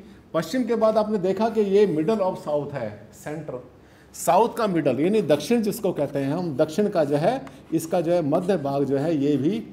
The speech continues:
टॉयलेट के लिए बहुत कंफर्टेबल हो गया। देखिए, दक्षिण पश्चिम में नहीं, अ, दक्षिण पूरब में नहीं लाए हम,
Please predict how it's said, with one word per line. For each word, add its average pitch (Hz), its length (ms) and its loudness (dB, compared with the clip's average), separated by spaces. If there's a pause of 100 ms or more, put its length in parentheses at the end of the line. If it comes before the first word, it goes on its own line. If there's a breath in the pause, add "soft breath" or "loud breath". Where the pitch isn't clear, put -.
(360)
टॉयलेट 143 380 0
के 143 80 -4
लिए 160 160 -2
बहुत 135 360 -10
कंफर्टेबल 131 640 -10 (340)
हो 139 100 -2
गया। 101 280 -6 (1500 loud breath)
देखिए, 160 260 0 (220)
दक्षिण 160 360 0
पश्चिम 208 320 0
में 208 100 -2
नहीं, 208 120 -2
अ, 180 200 -4
दक्षिण 156 340 -6
पूरब 202 260 -2
में 208 100 -4
नहीं 214 120 -4
लाए 170 140 0
हम, 107 240 -6